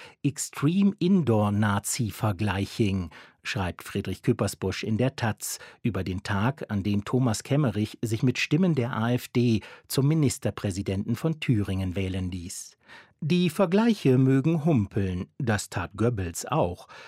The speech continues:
Doch jedenfalls laden sie ein, auch zu Ende zu vergleichen.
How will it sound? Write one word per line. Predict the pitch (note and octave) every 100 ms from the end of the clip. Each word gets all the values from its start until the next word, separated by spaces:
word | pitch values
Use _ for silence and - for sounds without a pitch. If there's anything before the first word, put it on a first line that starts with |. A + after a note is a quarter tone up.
| - -
Doch | C3+ D#3
jedenfalls | E3+ A3 B3+ - D#3+ -
laden | C3 B2 B2 B2
sie | A2+ B2+
ein, | G#2+ G#2+ A#2+ E3 -
auch | - A#2 -
zu | - C3
Ende | - G3+ F#3 G2+ F#2
zu | - -
vergleichen. | A2+ F2+ F#2 E2+ - F2